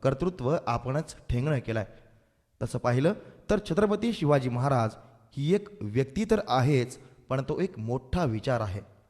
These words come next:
त्यांच्या कर्तृत्वाच्या गाथा ऐकून, वाचून त्या समाज जीवनात,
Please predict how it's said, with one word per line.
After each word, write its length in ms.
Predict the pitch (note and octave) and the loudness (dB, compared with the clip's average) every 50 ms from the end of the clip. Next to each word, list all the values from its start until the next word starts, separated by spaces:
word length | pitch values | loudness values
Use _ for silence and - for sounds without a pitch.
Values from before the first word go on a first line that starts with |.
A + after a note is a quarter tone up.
| _ _ _ _ _ _ - | _ _ _ _ _ _ -2
त्यांच्या 320 | D3 D3 D3 - F#3+ G3+ | 0 0 2 2 2 0
कर्तृत्वाच्या 720 | G3 F#3+ D3+ D3 C#3+ F#3 F#3+ G3 - D#3 C#3+ C#3+ - E3 D3+ | 2 0 -2 -2 0 0 -2 -2 0 0 -2 0 2 0 0
गाथा 360 | B2+ B2 B2 A#2+ - C3+ C#3 - | 2 2 0 2 0 -2 -2 0
ऐकून, 420 | A2+ C3+ C#3+ - - C3 A2+ G#2+ G#2 | 0 -2 0 0 -2 -2 -2 -2 -2
वाचून 500 | G#2 A2 A#2 B2 - D#3 C3+ A2+ G#2 F#2+ | -2 0 0 0 0 0 -2 0 -2 -4
त्या 440 | - - - - - - D3 F3+ F3+ | -8 -14 -20 -14 -2 2 2 2 2
समाज 340 | - - B2+ C3 D3 D3+ | 0 -2 0 2 2 2
जीवनात, 500 | C#3 A#2 G#2 B2 B2 C#3 C#3 B2 A2 A2 | 2 2 0 -4 -2 -2 0 0 -2 -2